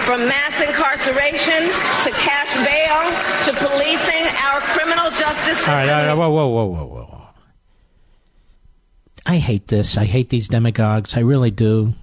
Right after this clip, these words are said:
Speaker 2: Whoever they are, I just can't stand them. We have mass incarceration. That's an injustice. Shouldn't we take each case one at a time?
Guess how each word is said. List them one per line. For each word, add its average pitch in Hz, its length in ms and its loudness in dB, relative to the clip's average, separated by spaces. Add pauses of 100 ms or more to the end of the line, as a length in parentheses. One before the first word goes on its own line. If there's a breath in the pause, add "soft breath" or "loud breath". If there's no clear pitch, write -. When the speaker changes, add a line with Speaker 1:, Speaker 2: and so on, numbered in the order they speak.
(120)
Speaker 2:
Whoever 120 360 2
they 113 220 2
are, 104 280 2
I 113 80 -2
just 107 220 0
can't 117 240 0
stand 110 420 0
them. 113 140 0 (1700 loud breath)
We 170 80 2
have 131 100 0
mass 143 400 2
incarceration. 123 1040 0 (2750 soft breath)
That's 131 280 0
an 143 80 2
injustice. 127 840 0 (1900)
Shouldn't 175 200 -2
we 180 80 2
take 160 260 -2
each 160 220 0
case 151 340 0
one 143 160 0
at 139 100 2
a 127 60 2
time? 131 480 0